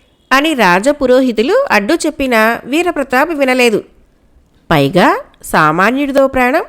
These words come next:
గొప్పవాడిదో ప్రాణం, ఇన్ని రకాలున్నాయా? ఎవరిదైనా ప్రాణమే, ఎవరివి కాపాడినా ఒకటే అని పోవద్దన్నా వారికి బుద్ధి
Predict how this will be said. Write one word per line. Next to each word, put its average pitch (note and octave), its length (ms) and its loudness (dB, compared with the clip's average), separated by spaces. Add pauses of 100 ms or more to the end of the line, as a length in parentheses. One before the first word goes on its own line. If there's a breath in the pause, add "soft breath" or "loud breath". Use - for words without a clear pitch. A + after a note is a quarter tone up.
గొప్పవాడిదో D#4 600 0
ప్రాణం, C4+ 420 -2 (280)
ఇన్ని A#3+ 180 2
రకాలున్నాయా? B3 840 0 (640)
ఎవరిదైనా G3 540 0
ప్రాణమే, C4 600 0 (600)
ఎవరివి C#4 400 0
కాపాడినా C4 640 -2
ఒకటే C#4 540 0 (520)
అని E4+ 180 0
పోవద్దన్నా B3+ 800 0 (260)
వారికి D4+ 280 0
బుద్ధి G#3+ 340 2